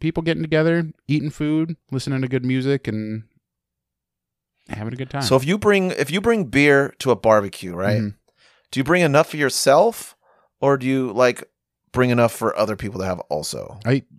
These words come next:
Speaker 1: usually have, bring enough for other people to have
Speaker 2: What's
Speaker 1: also,
Speaker 2: the eti-,
Speaker 1: yeah.
Speaker 2: what's the etiquette?
Speaker 1: Uh, I mean, depending on how many people are gonna be there, like, I'll buy, you know, a couple different six packs to, you know, have a variety,
Speaker 2: Oh,
Speaker 1: 'cause I
Speaker 2: okay.
Speaker 1: know that
Speaker 2: Like, if you buy yourself, like,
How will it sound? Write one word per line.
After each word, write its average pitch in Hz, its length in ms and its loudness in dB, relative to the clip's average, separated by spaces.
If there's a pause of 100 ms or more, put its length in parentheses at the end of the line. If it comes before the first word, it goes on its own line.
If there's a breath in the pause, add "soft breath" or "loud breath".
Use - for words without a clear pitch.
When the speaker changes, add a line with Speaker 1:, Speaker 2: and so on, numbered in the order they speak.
Speaker 1:
usually 185 320 0
have, 98 180 -2 (100)
bring 110 440 0
enough 101 240 -2
for 101 100 -2
other 95 160 -2
people 92 220 -4
to 87 60 -4
have 87 120 -6
Speaker 2:
What's 175 260 4
Speaker 1:
also, 190 100 8
Speaker 2:
the 147 60 4
eti-, 131 120 8
Speaker 1:
yeah. 117 60 0
Speaker 2:
what's 147 220 2
the 131 140 2
etiquette? 95 320 0
Speaker 1:
Uh, 110 220 2
I 120 100 0
mean, 123 240 4 (180)
depending 156 380 2
on 127 100 2
how 117 140 0
many 107 140 0
people 175 260 -4
are 170 100 0
gonna 160 140 -2
be 160 140 -2
there, 175 200 -2
like, 131 180 -2
I'll 110 180 0
buy, 107 420 2
you 110 140 -4
know, 95 240 -2
a 104 120 -8
couple - 360 -6
different 101 280 -6
six 107 200 -4
packs - 380 -6
to, 90 380 -6
you 104 120 -4
know, 95 80 -2
have 98 180 -4
a 95 80 -4
variety, 90 460 -6
Speaker 2:
Oh, 110 160 2
Speaker 1:
'cause 101 100 -2
I 107 40 0
Speaker 2:
okay. 107 60 0
Speaker 1:
know 110 120 2
that 101 140 -2 (260 loud breath)
Speaker 2:
Like, 127 160 0
if 139 100 -8
you 175 80 -2
buy 180 140 8
yourself, 151 420 4
like, 131 260 4